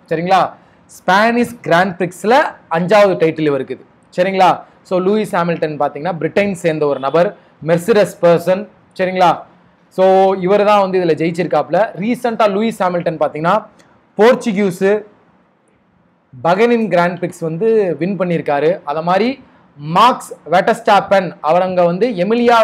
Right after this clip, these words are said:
Romgana Grand Prix வந்து win பண்ணியிருக்காங்க அப்படின்றத தெரிஞ்சுக்கோங்க.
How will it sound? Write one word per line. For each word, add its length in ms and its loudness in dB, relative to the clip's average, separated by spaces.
Romgana 560 2
Grand 280 -2
Prix 240 -10
வந்து 200 -6
win 180 -4
பண்ணியிருக்காங்க 480 -4
அப்படின்றத 400 0
தெரிஞ்சுக்கோங்க. 480 -2